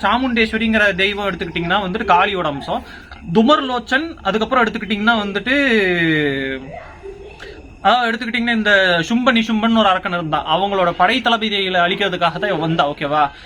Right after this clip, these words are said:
அதுக்கப்புறம் ரக்த பீஜன் ஒருத்தன் அழிக்க வந்தான். அதாவது வந்து எடுத்துக்கிட்டீங்கன்னா, எல்லா புராணத்திலையும் எடுத்துக்கிட்டீங்கன்னா, ஒரு ஒரு அரக்கனும் நம்மளுக்கு இல்-, குள்ளார,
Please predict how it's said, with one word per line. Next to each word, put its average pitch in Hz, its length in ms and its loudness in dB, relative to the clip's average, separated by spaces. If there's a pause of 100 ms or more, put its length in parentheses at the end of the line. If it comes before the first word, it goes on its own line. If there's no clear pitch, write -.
(120)
அதுக்கப்புறம் 220 320 2
ரக்த 214 240 -4
பீஜன் 220 320 0
ஒருத்தன் 180 220 -2
அழிக்க 175 180 -2
வந்தான். 147 300 -6 (260)
அதாவது 262 220 2
வந்து 269 160 0
எடுத்துக்கிட்டீங்கன்னா, 247 500 -2
எல்லா 247 400 2
புராணத்திலையும் 233 520 -2
எடுத்துக்கிட்டீங்கன்னா, 180 580 -4
ஒரு 214 160 0
ஒரு 240 140 4
அரக்கனும் 202 680 2 (320)
நம்மளுக்கு 233 460 0
இல்-, 233 260 -2
குள்ளார, 240 320 4